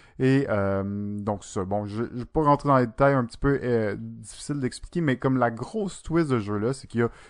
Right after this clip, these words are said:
bon, les villes, il y a trois symboles particuliers, donc il y a trois symboles au total. Tu vas les accumuler qui, de façon cachée durant toute la partie.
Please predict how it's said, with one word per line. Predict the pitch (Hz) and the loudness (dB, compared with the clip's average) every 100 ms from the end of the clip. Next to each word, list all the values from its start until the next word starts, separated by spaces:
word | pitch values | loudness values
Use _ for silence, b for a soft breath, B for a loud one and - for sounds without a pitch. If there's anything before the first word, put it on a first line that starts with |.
| B - | B -2
bon, | 110 104 | 0 0
les | 107 110 117 | -2 0 2
villes, | 120 160 | 6 6
il | 143 | 6
y | |
a | |
trois | - - 123 139 | 2 2 6 4
symboles | - 120 101 104 117 117 - - _ _ _ _ _ | 4 -2 0 2 2 0 -6 -20 _ _ _ _ _
particuliers, | - 101 - - 98 113 170 | -2 -2 -6 -10 -4 -2 -2
donc | 123 104 | -4 -6
il | |
y | |
a | 95 | -8
trois | - | -8
symboles | - 117 110 123 | -6 -2 0 0
au | 110 | -2
total. | - 98 113 165 143 | -8 -6 -2 -2 -4
Tu | 123 | 0
vas | 127 | 2
les | 123 | 2
accumuler | 123 - 123 113 131 147 B B B - | 0 -2 -2 0 -2 -2 B B B -8
qui, | - 117 | -4 -2
de | 110 | 0
façon | 110 120 | 0 -2
cachée | - 120 - 147 - - - | -2 -2 -2 -6 -6 -18 -10
durant | 110 104 | -6 -4
toute | - | -2
la | 135 | 0
partie. | 117 98 - 160 | 0 -4 -6 -10